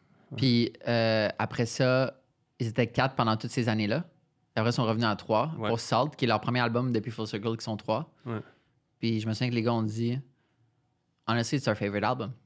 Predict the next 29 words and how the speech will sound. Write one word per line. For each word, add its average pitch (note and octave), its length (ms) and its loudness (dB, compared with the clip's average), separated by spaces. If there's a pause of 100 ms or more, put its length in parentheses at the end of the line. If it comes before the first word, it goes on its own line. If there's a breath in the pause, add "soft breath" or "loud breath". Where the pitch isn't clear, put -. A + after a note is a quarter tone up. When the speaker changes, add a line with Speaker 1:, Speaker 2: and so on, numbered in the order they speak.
(420)
Speaker 2:
Ah A2 140 2
ouais. G#2 80 -2
Speaker 1:
Comme A2 260 0
on A2 260 -2
a A#2 60 2
réussi A#2+ 760 0
à G#2+ 260 0
créer A#2+ 300 -2
quelque - 80 -10
chose A#2+ 120 0
qu'on A#2 80 -2
est G#2+ 60 -2
vraiment G#2+ 240 -2
fiers. A#2 380 -4 (100)
Puis B2+ 80 -6
là, A#2+ 40 4
ils - 20 0
sont - 120 -4
en G2+ 60 0
train A#2 160 -4
de, A#2 80 -4 (300 loud breath)
c'est - 120 -6
leur B2+ 100 4
meilleur, B2+ 240 2 (1600)
selon B2 400 2
ce B2 120 -6
que A#2+ 100 4
je A2 80 0
vois A#2 320 4